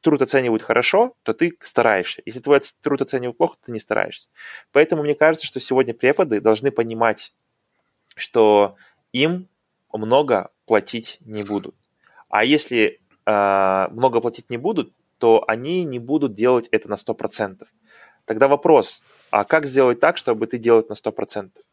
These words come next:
Надо делать что-то на стороне, надо запускать какие-то свои курсы, надо запускать свои какие-то, а, обучающие программы, надо заниматься репетиторством, надо стремиться к тому, чтобы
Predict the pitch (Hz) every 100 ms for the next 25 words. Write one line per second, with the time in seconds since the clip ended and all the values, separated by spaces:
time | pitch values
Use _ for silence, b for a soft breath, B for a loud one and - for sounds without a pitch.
0 | - 113 147 131 117 127 - 117 107 107
1 | - 104 98 95 - - 120 123 110 110
2 | - 123 - 104 110 107 - 107 104 110
3 | 107 - - - 107 101 98 - - 107
4 | - 107 104 101 98 104 98 95 B B
5 | B B B B B B - 65 - 101
6 | 107 131 117 - 113 113 107 110 98 90
7 | - _ - 104 110 110 104 104 107 107
8 | - 110 110 - 113 110 - - - 104
9 | 113 113 - 110 135 139 - 104 151 -
10 | 113 104